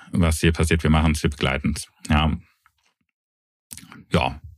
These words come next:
also ich sag mal, das war sehr, sehr, sehr viel, äh, Hickhack. <laughs> Auch auf meiner Seite, weil ich mit vielen Banken gesprochen hatte damals. Äh, Kunde hat mit vielen Banken persönlich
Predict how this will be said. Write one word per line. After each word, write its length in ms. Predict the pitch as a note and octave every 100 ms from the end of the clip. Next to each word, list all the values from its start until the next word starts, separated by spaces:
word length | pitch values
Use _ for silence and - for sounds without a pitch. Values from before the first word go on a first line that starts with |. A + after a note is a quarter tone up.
| -
also 160 | F2+ F#2
ich 60 |
sag 120 | F#2
mal, 100 | F#2
das 160 | F2 E2+
war 240 | F2+ F2
sehr, 180 | F2 F#2
sehr, 160 | F2+ E2+
sehr 180 | F2 D#2+
viel, 320 | - D#2+ D#2+ - - - - - - _ _ _ _ - - - - - _ -
äh, 200 | D2+ D2+
Hickhack. 540 | D2 C2+ C#3 C#3 - - - -
<laughs> 220 | - -
Auch 160 | F#2 F#2+
auf 140 | G2
meiner 240 | F#2+ G#2+
Seite, 180 | G2+ G2+
weil 100 | F#2
ich 40 | F#2
mit 160 | F#2 -
vielen 340 | - A2+ A#2+
Banken 260 | G#2+ G#2+ G2
gesprochen 400 | G2 - G#2 F#2+
hatte 160 | F#2+ F#2+
damals. 500 | F#2 F2+ F#2 F2+ -
Äh, 280 | - - -
Kunde 280 | F2 A#2 A2
hat 100 | G#2
mit 120 | F#2+
vielen 240 | - G2+
Banken 260 | F#2 F#2 F#2
persönlich 520 | E2+ E2+ F#2+ F#2 E2